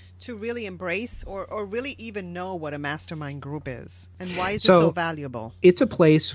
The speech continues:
Speaker 2: where you can be authentic, where you can be real, and you can get help with your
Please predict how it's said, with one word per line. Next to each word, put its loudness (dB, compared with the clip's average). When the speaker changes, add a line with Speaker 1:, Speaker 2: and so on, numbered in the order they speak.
Speaker 2:
where 8
you 8
can 4
be 6
authentic, 2
where 10
you 8
can 4
be 6
real, 8
and 6
you 6
can 6
get 8
help 8
with 6
your 10